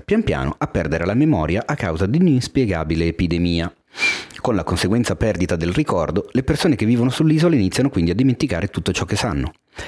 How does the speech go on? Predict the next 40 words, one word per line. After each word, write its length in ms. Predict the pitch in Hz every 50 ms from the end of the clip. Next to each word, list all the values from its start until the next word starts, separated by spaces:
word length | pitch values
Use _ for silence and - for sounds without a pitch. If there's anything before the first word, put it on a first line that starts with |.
| - - -
Bruciano 400 | - 104 120 127 - 120 101 101
i 40 | 98
libri 300 | 98 101 92 98 90 82
perché 280 | - 92 82 - 92
non 180 | 85 85 85 82
sanno 260 | - - 98 92 90
a 40 | 82
cosa 160 | - 78 78
servono, 480 | - - 80 76 67 71 78 95 131 - _ _ _ - - - - -
o 80 | - 139
non 80 | 156 170
riescono 320 | 170 156 - - 165 151
più 200 | 151 - 185 170
a 40 | 135
muoversi 460 | 120 127 131 120 104 98 90 - 113
dall'isola 500 | 139 165 165 127 98 82 101 92 113 127
perché 240 | - 127 120 - 139
non 100 | 143 156
sanno 220 | - 110 87 95
come 160 | 92 120 120
funziona 320 | 113 - 135 113 - 95 87
un 80 | 92
traghetto. 580 | 95 - 117 110 104 71 - - - - - - _ _ _ _ _ _ _ _
Non 160 | - 196 202
tutti 300 | - - 226 - - 110
però 240 | 85 - 90 80 76
sono 180 | - - 80 78
colpiti 380 | - 85 82 - - 82 87
da 80 | 78 78
questa 240 | - 85 82 - -
epidemia 480 | - - 82 80 80 80 80 73 69
e 60 | 67
le 100 | 69 71
poche 220 | - - 127 113 101
persone 440 | - 92 85 - - 101 87 76 67
che 100 | - 76
ancora 260 | 71 - - 104 90
possiedono 480 | - - - - - 98 82 82 76
la 80 | 76 80
memoria 420 | 104 139 143 117 82 76 87 -